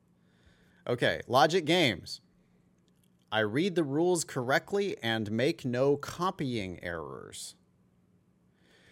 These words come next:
One subtle thing I would put, I would just omit the part about make no copying errors because it seems like you think you need to write down all the rules.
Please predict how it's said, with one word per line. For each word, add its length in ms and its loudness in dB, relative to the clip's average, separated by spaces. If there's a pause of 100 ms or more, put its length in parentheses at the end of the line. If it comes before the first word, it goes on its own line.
(360)
One 320 2
subtle 560 4 (460)
thing 220 2
I 100 4
would 180 0
put, 260 -2
I 120 4
would 120 4
just 200 0
omit 460 2
the 60 -10
part 300 -4
about 320 -2
make 320 -6
no 200 -4
copying 580 -6
errors 400 -4
because 460 -6 (280)
it 120 -8
seems 300 -2
like 220 -2
you 120 -8
think 340 -6
you 120 -10
need 260 -8
to 80 -6
write 280 -4
down 220 -6
all 140 -6
the 100 -8
rules. 480 -8